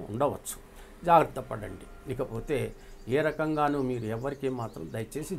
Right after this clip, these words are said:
జామీన్ ఇవ్వకండి. రాబోయే కాలంలో మీకు ఇబ్బంది కలుగుతుంది, అనవసరమైనటువంటి ప్రాబ్లమ్స్ గురి చేయాల్సి వస్తుంది. ఇకపోతే కోర్టు వివాదాలు ఏమన్నా ఉంటే వెంటనే వీలైతే పూర్తి చేసుకోవడానికి ప్రయత్నించండి, ఎందుకంటే మీకు అనుకూలమైనటువంటి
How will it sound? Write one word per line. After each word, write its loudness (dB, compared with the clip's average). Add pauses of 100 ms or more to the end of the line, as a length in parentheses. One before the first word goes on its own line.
జామీన్ 2
ఇవ్వకండి. -6
రాబోయే 2
కాలంలో 0 (160)
మీకు -6
ఇబ్బంది 0
కలుగుతుంది, -8 (400)
అనవసరమైనటువంటి -4 (380)
ప్రాబ్లమ్స్ 0 (260)
గురి -4 (100)
చేయాల్సి -4
వస్తుంది. -12
ఇకపోతే 2 (120)
కోర్టు 2 (120)
వివాదాలు 2
ఏమన్నా -2 (100)
ఉంటే -6 (480)
వెంటనే 4
వీలైతే 2 (300)
పూర్తి 2 (100)
చేసుకోవడానికి -4 (120)
ప్రయత్నించండి, -8 (320)
ఎందుకంటే 0 (100)
మీకు 0 (100)
అనుకూలమైనటువంటి 0